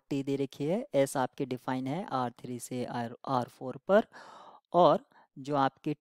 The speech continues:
टी लीनियर ट्रांसफॉर्मेशन है वो आर फ़ोर से आर थ्री पर डिफाइंड है। और इस तरह से डिफाइंड है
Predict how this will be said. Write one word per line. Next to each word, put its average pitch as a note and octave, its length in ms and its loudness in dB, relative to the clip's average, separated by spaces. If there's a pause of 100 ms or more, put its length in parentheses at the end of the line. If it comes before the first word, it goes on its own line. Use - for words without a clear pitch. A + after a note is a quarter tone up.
टी F#3 160 -2
लीनियर D3+ 360 2
ट्रांसफॉर्मेशन C#3+ 840 -6
है C3 240 -6
वो C3+ 200 -6 (140)
आर B2+ 220 4
फ़ोर G3 320 0
से B2 300 -2 (480)
आर C3 280 6
थ्री B2+ 220 -6
पर B3 240 0 (440)
डिफाइंड C#3+ 520 -2
है। A2+ 180 -10 (540)
और E3 140 4
इस F#3 160 2
तरह G#3 200 6
से G#3 160 0
डिफाइंड E3+ 420 -2
है D#3+ 260 4